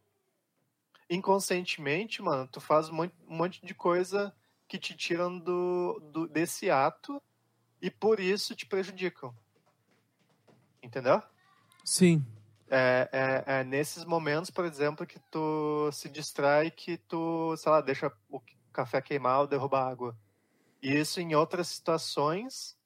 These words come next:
Speaker 2: Bater um
Speaker 1: acontece
Speaker 2: carro.
Speaker 1: também, entendeu?
Speaker 2: Bater um
Speaker 1: Exa-,
Speaker 2: carro,
Speaker 1: exato.
Speaker 2: morrer no jogo.
Speaker 1: Exato. Tipo, entende? Tipo, n-, eu não, não é sobre uma, uma religião que é, "Ah, vamos viver agora e esquecer o futuro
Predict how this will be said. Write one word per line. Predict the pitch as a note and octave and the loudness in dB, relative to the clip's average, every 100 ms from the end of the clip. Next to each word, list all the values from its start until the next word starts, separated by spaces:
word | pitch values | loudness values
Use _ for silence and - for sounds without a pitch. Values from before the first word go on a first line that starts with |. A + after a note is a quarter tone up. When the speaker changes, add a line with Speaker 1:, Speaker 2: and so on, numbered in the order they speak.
| - | -2
Speaker 2:
Bater | D3+ C3+ | 0 2
um | E3+ | 2
Speaker 1:
acontece | C3+ C#3+ D3+ D3 D#3 | 4 4 4 6 4
Speaker 2:
carro. | E3+ | 2
Speaker 1:
também, | - G3+ G3+ G3 F3+ _ | 0 2 2 2 -2 _
entendeu? | E3+ C3 B2 B2 C3 G3+ - | -20 -16 -10 2 4 4 0
Speaker 2:
Bater | C#3+ C#3+ E3 | -2 2 2
um | E3 | 2
Speaker 1:
Exa-, | - | 2
Speaker 2:
carro, | D#3+ F#3+ F3 | 4 6 6
Speaker 1:
exato. | |
Speaker 2:
morrer | D#3 F#3 | 8 8
no | E3+ E3 | 8 6
jogo. | D3+ D#3 E3+ E3+ E3+ E3 _ _ _ _ _ _ _ | 6 6 6 4 0 -4 _ _ _ _ _ _ _
Speaker 1:
Exato. | C3+ D#3 G#3 G3+ - _ - | -2 4 4 2 -8 _ -14
Tipo, | - C3+ B2+ A#2+ A2+ A2 _ _ | -10 -2 0 0 -2 -8 _ _
entende? | C3 C3 E3 B2+ G#2 | -6 0 0 -2 -10
Tipo, | - - C#3 | -12 -2 -2
n-, | B2+ C3 | 0 0
eu | C3+ | 0
não, | C#3+ C#3+ C3+ | 0 -2 -4
não | C#3 C3 | -2 2
é | C3 | 2
sobre | D3 - F#3 G3+ | 2 0 2 2
uma, | G3 G3 F#3+ F3+ F3 E3 D#3 C#3 _ _ - | 4 4 4 2 2 0 -4 -8 _ _ -2
uma | C#3+ | 0
religião | C3+ D3 D3+ C#3 B2 B2+ C#3+ | 2 0 -2 -2 0 2 0
que | D#3 D3+ | 0 2
é, | C#3+ | 6
"Ah, | C#3 C#3 C3+ | 6 6 4
vamos | A2+ A#2 C3+ C3+ | 2 0 -2 -8
viver | C3+ B2+ C3+ | -4 -2 0
agora | C3+ A#2+ A#2+ C3 | 2 4 4 4
e | C#3+ | 0
esquecer | - - C3+ - C3 | -6 -8 -6 -4 -2
o | C#3 | -2
futuro | - D3 - B2 C#3 E3 F3 | -6 -16 -6 -4 -2 -2 -6